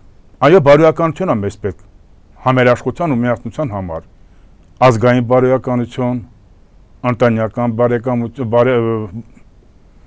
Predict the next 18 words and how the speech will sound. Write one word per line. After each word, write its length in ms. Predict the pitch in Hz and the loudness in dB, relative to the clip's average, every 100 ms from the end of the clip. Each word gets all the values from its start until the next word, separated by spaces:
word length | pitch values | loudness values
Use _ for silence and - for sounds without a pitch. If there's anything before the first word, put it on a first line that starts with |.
| - - | -20 -8
բարոյականություն, 1080 | 120 131 131 127 135 127 117 - 131 123 104 - - - - - - - - - | 0 4 4 4 2 -2 -2 -4 -4 -4 -8 -16 -20 -20 -20 -20 -20 -20 -20 -14
քաղաքացիական 920 | - 143 120 135 127 131 123 120 117 | 2 2 2 -4 -2 -4 -2 -4 -2
բարոյականություն, 960 | 120 123 127 123 127 120 117 131 123 117 - - _ - _ - - - | 0 0 -2 -2 -4 -4 -6 -6 -6 -8 -14 -20 _ -20 _ -20 -20 -8
և 160 | 151 | -8
սովորական 520 | 151 165 165 170 196 | -6 -6 -4 -4 -6
բա-, 180 | 107 120 | -6 -4
մարդկային 460 | 117 127 - 151 151 | -2 -4 -6 -10 -8
բարոյականություն, 840 | 95 107 101 101 107 101 104 135 92 - - _ - - - - - _ _ - | -10 -8 -10 -10 -14 -14 -12 -14 -14 -20 -20 _ -20 -20 -20 -20 -20 _ _ -16
այսինքն 340 | 120 123 135 | -10 -6 -4
որպեսզի 360 | 120 123 117 127 | -6 -8 -8 -6
բարոյական 540 | 98 120 120 120 131 | -2 0 0 -2 -6
լինենք 340 | 110 110 107 113 | -6 -6 -8 -10
և 240 | 120 139 | -2 -2
մեր 160 | 139 139 | 0 -2
դիմացինի 540 | 135 131 131 143 139 | -4 -6 -6 -6 -6
հանդեպ, 360 | 120 123 123 123 - - - - - - - _ - _ - _ _ _ _ | -6 -8 -8 -10 -12 -20 -20 -20 -20 -20 -20 _ -20 _ -20 _ _ _ _
լինենք 320 | 117 123 131 - | -6 -2 -2 -4
անկեղծ, 600 | 107 117 113 117 120 - | -10 -10 -6 -6 -6 -12